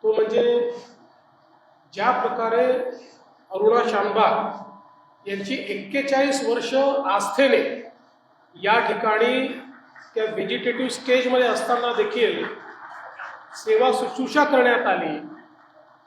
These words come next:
त्यातनं केएम हा एक परिवार आहे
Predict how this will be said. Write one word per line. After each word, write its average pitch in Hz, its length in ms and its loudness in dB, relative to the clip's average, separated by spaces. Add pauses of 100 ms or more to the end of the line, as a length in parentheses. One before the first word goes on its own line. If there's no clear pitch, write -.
(180)
त्यातनं 269 680 2 (840)
केएम 254 500 2
हा 262 120 0
एक - 180 -4
परिवार 262 380 6
आहे - 460 -4